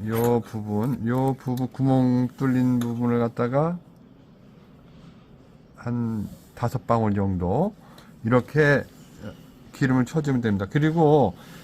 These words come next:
이 커팅 부분인데, 커팅 부분에 이렇게 잘린 실들이 껴있는 경우가 있어요. 요거는 항상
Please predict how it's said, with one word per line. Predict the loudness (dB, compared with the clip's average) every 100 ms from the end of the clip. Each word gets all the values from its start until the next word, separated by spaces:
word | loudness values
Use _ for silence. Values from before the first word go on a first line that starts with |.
| -2
이 | 0
커팅 | 0 2 2 4 4
부분인데, | 4 4 4 4 2
커팅 | 2 0 2
부분에 | 2 4 4 4
이렇게 | 2 0 0 -2 -8 -8
잘린 | 0 2 4 2 0
실들이 | 4 4 4 2 2
껴있는 | 4 4 6 4
경우가 | 4 2 2
있어요. | 0 -2 -2 -2 -2 -4 -8 -20 -20 -10 2
요거는 | 6 6 6
항상 | 4 4 6 4 4 0